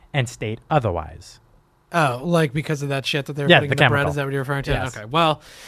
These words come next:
Speaker 2: listen, that chemical in the bread was the fucking least of their problems, apparently. This is, uh,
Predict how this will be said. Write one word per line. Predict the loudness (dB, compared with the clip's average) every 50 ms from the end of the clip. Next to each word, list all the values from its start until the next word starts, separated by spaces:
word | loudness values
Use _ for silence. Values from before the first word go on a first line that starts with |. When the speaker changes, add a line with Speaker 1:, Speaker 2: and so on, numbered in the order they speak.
| -20 -20 -8 0
Speaker 2:
listen, | 4 4 4 4 4 4
that | 6 6 6 4
chemical | 2 2 2 4 4 4 4 6 6 6
in |
the | 4 4
bread | 4 6 6 6 6 6
was | 6 2 2 2
the | 0 0
fucking | 2 2 2 2 2 2 2
least | 2 2 2 0
of | -2
their | -2 -2 0
problems, | 2 2 2 2 2 0 -4 -4
apparently. | -4 -2 -2 -2 -4 -4 -4 -6 -6 -6 -8 -14 -20 -20 -18 _ 2
This | 4 4 4 4
is, | 4 2 4
uh, | 4 6 6 8 6 6 4 2